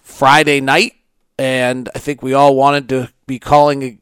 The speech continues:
game or going to Game Seven, and up twenty-five, we all thought we were going to. Uh, and so what happened? Um, you know, there's, there's a lot of narratives of,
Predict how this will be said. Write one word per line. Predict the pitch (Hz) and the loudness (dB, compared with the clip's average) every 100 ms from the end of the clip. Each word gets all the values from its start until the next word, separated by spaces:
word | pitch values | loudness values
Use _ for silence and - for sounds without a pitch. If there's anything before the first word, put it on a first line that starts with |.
| _ | _
game | 156 151 175 | -4 -2 -2
or | 143 | -4
going | 135 147 139 | 0 0 0
to | |
Game | 123 147 143 | -4 -6 -6
Seven, | - 139 156 214 220 | -2 2 2 2 0
and | 117 131 | -4 -6
up | 131 | -6
twenty-five, | - 147 147 139 143 147 151 | -6 -6 -4 0 2 4 2
we | 139 | 2
all | 139 143 | 2 0
thought | - 143 139 135 | 2 4 4 0
we | 135 | -8
were | 120 | -8
going | 110 131 120 95 | -4 -4 -4 -8
to. | - - _ _ - - - - - | -18 -20 _ _ -20 -20 -20 -20 -4
Uh, | 135 131 123 117 117 101 - | 0 2 2 2 -2 -4 -6
and | 135 127 | -6 -6
so | 120 - 139 135 131 | -8 -2 2 4 2
what | 92 160 214 | 0 0 0
happened? | 160 - 147 160 - - - - _ - - - _ | -2 -6 -4 -4 -4 -14 -18 -20 _ -20 -20 -20 _
Um, | 143 135 127 127 123 117 113 107 - _ _ _ _ - _ _ | -2 2 2 2 2 -2 -6 -14 -16 _ _ _ _ -20 _ _
you | 240 180 | -6 0
know, | 196 | 2
there's, | 190 180 - _ _ _ _ _ _ _ _ _ - | 2 -2 -4 _ _ _ _ _ _ _ _ _ -6
there's | 151 143 | -4 -2
a | |
lot | 131 151 180 208 | -2 4 6 4
of | 170 | 2
narratives | 156 160 165 170 165 160 151 - - | -4 0 2 2 2 0 -2 -8 -8
of, | 135 123 | -8 -10